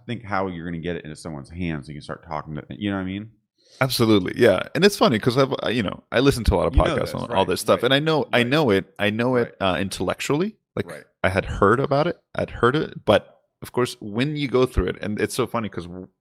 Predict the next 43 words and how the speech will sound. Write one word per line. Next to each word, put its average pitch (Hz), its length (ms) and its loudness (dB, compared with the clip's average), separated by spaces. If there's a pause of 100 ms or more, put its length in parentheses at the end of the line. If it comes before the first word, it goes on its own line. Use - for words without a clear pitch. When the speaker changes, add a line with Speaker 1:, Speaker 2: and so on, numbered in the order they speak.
(840)
Speaker 2:
this 107 260 -2
thing 127 200 -2
that's - 160 -8
happening 85 380 -6
to 120 140 -8
me 92 120 -8
where, 90 120 -6
like, 95 140 -8
I 90 60 -2
built 98 200 -4
the 92 100 -6
app 87 180 -4
and 87 200 -8
I 98 100 -4
knew, 127 400 -2 (420)
like, 113 100 0
I 113 60 6
knew 120 200 0
this 131 160 2
could 110 200 -6
be 107 80 -2
a 104 40 0
possibility, 95 540 0
Speaker 1:
Yeah. 107 60 -4
Speaker 2:
and 92 80 -6
now 98 100 -6
I'm 98 120 -6
experiencing 101 600 -4
it. 135 120 -4
It's 104 100 -6
so 110 180 2
easy 104 140 -4
to 104 60 -8
put - 160 -8
the - 80 -6
name 92 260 -6
on 104 120 -4
it. 120 140 -6
It's 107 140 -6
like, - 140 -8
"Oh, 135 60 -2
yeah, 120 140 2
yeah, 95 140 -4